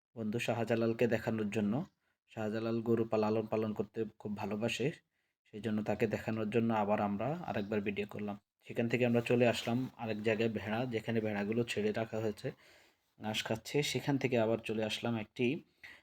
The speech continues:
আহ, বাগানে, যেখানে লেবুর বাগান, অনেক লেবু ধরে রয়েছে কিন্তু পেকে যাচ্ছে, পচে যাচ্ছে, মনে হচ্ছে যেন কেউই ছিঁড়ছে না। সেখান থেকে, সেখান থেকে অনেক পরিদর্শন করার পর বন্ধুকে বললাম, "চল বন্ধু, আমরা একটু নিজেদেরকে একটু ক্যামেরাবন্দি করে রাখি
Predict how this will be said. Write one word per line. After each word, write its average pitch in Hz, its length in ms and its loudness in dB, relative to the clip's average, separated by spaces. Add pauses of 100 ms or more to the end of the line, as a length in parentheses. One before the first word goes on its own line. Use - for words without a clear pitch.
(120)
আহ, 107 340 -4
বাগানে, 110 480 2 (100)
যেখানে 113 280 -2
লেবুর 110 320 2
বাগান, 113 500 -2
অনেক 120 340 -2
লেবু 113 240 2
ধরে 110 300 2
রয়েছে 117 480 2 (100)
কিন্তু 107 380 -8 (100)
পেকে 120 260 4
যাচ্ছে, 117 360 4
পচে 120 260 2
যাচ্ছে, 110 360 -2
মনে 117 240 0
হচ্ছে 113 240 -2
যেন 113 200 0
কেউই 110 260 2
ছিঁড়ছে 110 400 -4
না। 117 200 -4 (600)
সেখান 117 340 2
থেকে, 120 520 4 (880)
সেখান 120 300 -2
থেকে 123 380 4
অনেক 113 320 2
পরিদর্শন 117 500 0
করার 117 260 2
পর 117 140 0
বন্ধুকে 110 400 -2
বললাম, 113 340 2
"চল 110 200 -2
বন্ধু, 107 260 0
আমরা 107 220 0
একটু 113 180 -6
নিজেদেরকে 107 440 -2
একটু 107 140 -4
ক্যামেরাবন্দি 110 580 0
করে 113 200 4
রাখি 113 300 0